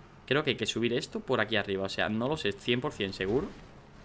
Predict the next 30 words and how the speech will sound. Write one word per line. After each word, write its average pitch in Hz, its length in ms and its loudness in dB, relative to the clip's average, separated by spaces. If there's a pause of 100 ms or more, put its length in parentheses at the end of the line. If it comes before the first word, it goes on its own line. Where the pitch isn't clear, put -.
(800)
pero 127 200 2
creo 147 120 0
que - 140 -4
sí, 104 120 -8
chicos. - 580 -12 (1040)
Creo 180 200 10
que 113 140 8
sí, 101 160 2
me, 110 140 6
me 139 120 2
van 165 180 8
a 170 60 2
trolear 160 300 8
hasta 160 160 4
una 151 160 4
carrera 135 240 8
que 120 80 6
no 104 60 6
es 101 60 0
troll, 95 260 0
tío. 98 120 -2 (2250)
No, 107 360 2
pues 101 160 0
eso 147 120 -2
tiene 156 140 0
que 127 60 4
ser 113 100 2
por 101 120 2
ahí, 110 180 4
¿eh? 147 60 -2